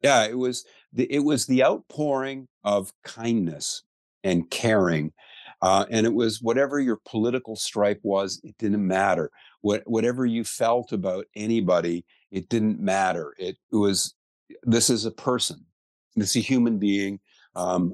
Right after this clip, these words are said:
who, you know, has a family, uh, or doesn't have a family and, and needs help. Um, and,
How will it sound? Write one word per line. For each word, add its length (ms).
who, 460
you 100
know, 160
has 320
a 60
family, 640
uh, 320
or 140
doesn't 320
have 160
a 60
family 560
and, 260
and 320
needs 460
help. 380
Um, 320
and, 300